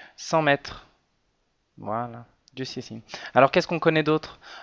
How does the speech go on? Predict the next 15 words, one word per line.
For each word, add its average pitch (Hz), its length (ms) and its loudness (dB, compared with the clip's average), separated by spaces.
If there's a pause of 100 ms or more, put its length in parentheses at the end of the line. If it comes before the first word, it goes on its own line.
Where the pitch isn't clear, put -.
Euh, 98 300 -4
la 123 140 4
vitesse, 160 360 4
c'est - 320 -4
justement 156 360 -2
ce - 80 -12
qu'on 135 140 -6
essaye 160 260 0
de 135 100 -2
déterminer. 127 600 -4 (240)
Donc 110 400 -8
qu'est-ce 147 180 -6
qu'on 123 140 -10
connaît 101 240 -6
d'autre ? 165 400 0